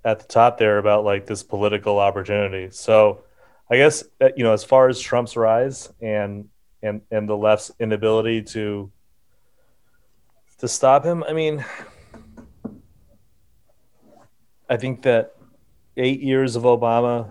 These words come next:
really was really crushing to the left because, uh, you know, you had a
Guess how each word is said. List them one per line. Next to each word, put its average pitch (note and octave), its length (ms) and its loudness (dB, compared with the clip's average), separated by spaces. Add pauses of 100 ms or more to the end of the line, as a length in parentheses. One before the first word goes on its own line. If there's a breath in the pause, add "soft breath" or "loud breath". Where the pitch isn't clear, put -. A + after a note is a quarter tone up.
(160)
really A2+ 600 -2 (2750)
was A2 140 -10
really A2+ 160 -2
crushing C3 640 -2 (640)
to C3 100 -8
the B2 60 0
left A#2 320 2
because, G#2 680 -6 (680)
uh, G2 400 2
you G#2 60 -14
know, G2+ 100 -6
you F#2+ 160 -8
had G#2 500 2 (440)
a F#2 460 -8